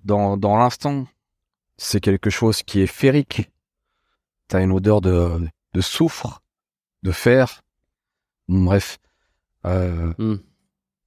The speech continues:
Speaker 1: c'est particulier. C'est particulier.
Speaker 2: Hmm.
Speaker 1: Mais, euh, c'est, c'est, c'est, c'est pas le, le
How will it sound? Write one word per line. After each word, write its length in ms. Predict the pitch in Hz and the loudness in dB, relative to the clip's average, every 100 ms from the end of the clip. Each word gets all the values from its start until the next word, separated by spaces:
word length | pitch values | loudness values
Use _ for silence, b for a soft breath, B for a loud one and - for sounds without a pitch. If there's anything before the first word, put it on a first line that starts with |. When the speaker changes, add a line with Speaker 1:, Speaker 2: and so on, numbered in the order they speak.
| _ | _
Speaker 1:
c'est 160 | - 107 | -8 -2
particulier. 580 | 113 - 127 127 127 123 _ _ _ _ _ - | 0 0 2 4 4 2 _ _ _ _ _ -14
C'est 160 | - | -6
particulier. 480 | - - - 95 95 _ _ _ _ _ _ _ _ _ _ _ _ | -4 -6 -4 -4 -4 _ _ _ _ _ _ _ _ _ _ _ _
Speaker 2:
Hmm. 140 | - 104 | -6 0
Speaker 1:
Mais, 160 | 107 | 4
euh, 240 | 107 104 101 | 4 4 2
c'est, 340 | - - 101 - _ _ | -2 -4 -4 -6 _ _
c'est, 260 | - 120 120 | -2 0 0
c'est, 240 | - 123 - | -2 -4 -4
c'est 180 | - 110 | -4 0
pas 140 | 131 | 0
le, 120 | 110 - | 0 -4
le 100 | - | -12